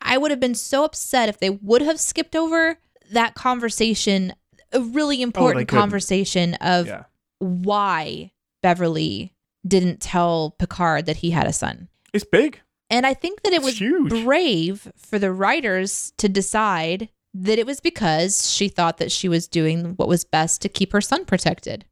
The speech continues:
Speaker 2: Mm-hmm.
Speaker 1: And I thought that the writers were brave to point out that Picard was like, "Also my son, though, right?" Like, that could have
Speaker 2: Mm-hmm.
Speaker 1: changed everything. And I thought that they hit the important kind of highlights of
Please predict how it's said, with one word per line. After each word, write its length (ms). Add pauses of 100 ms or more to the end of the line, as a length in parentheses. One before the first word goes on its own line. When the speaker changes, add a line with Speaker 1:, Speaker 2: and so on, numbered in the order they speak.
(120)
Speaker 2:
Mm-hmm. 300 (320)
Speaker 1:
And 120
I 60
thought 220
that 100
the 80
writers 280
were 100
brave 640 (120)
to 80
point 320
out 180
that 100
Picard 340
was 160
like, 180 (320)
"Also 460
my 220
son, 340
though, 260
right?" 360
Like, 220
that 200 (320)
could 120
have 100
Speaker 2:
Mm-hmm. 80
Speaker 1:
changed 260
everything. 500
And 140
I 60
thought 340
that 140
they 160
hit 280
the 140 (300)
important 580
kind 200
of 100
highlights 540
of 200